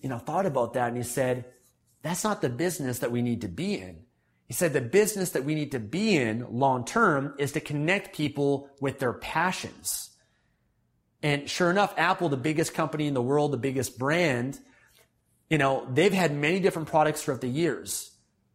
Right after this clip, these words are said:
And they started with the computer, the, you know, the MacBook and everything, and they grew from there. And because they recognized that, the MacBook and all the other products they have are fifteen percent of their business. You know what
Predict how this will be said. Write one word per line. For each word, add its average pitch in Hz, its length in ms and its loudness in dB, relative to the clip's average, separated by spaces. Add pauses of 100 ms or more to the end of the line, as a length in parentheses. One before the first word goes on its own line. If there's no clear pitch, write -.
(440)
And 135 320 0
they 135 100 2
started 143 420 4
with 139 380 0
the 139 80 -6
computer, 131 540 0
the, 123 180 -2
you 120 80 -4
know, 117 120 -2
the 110 100 -2
MacBook 131 600 0
and 127 80 0
everything, 139 520 -2
and 120 100 0
they 110 60 0
grew 123 180 -2
from 120 200 -4
there. 143 500 2 (420)
And 143 140 0
because 185 580 2
they 156 140 4
recognized 160 800 0
that, 185 400 -2 (540)
the 135 80 -4
MacBook 147 800 2 (960)
and 135 160 2
all 143 140 6
the 165 120 4
other 160 120 4
products 165 320 2
they 147 140 -2
have 156 440 2
are 139 400 0
fifteen 190 460 0
percent 175 400 -2
of 151 80 0
their 135 80 0
business. 143 560 -2
You 147 60 -2
know 165 80 4
what 180 180 2